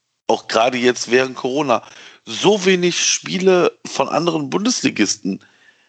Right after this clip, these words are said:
Meinst du, ich guck mir dann irgendwie Bielefeld gegen Hoffenheim an? Boah, ne, das ist mir sowas, das ist mir dann echt sowas von scheißegal, wer da, also,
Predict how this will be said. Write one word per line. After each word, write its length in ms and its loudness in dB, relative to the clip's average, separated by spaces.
Meinst 560 0
du, 100 -8
ich 160 -6
guck 260 -4
mir 160 2
dann 340 0
irgendwie 580 -4
Bielefeld 960 0
gegen 540 0
Hoffenheim 760 2
an? 280 -2
Boah, 300 -2
ne, 280 -2
das 140 -4
ist 160 -6
mir 100 0
sowas, 280 2
das 120 -2
ist 160 -2
mir 80 2
dann 160 2
echt 220 0
sowas 280 4
von 140 -4
scheißegal, 640 2
wer 280 2
da, 280 2
also, 320 -10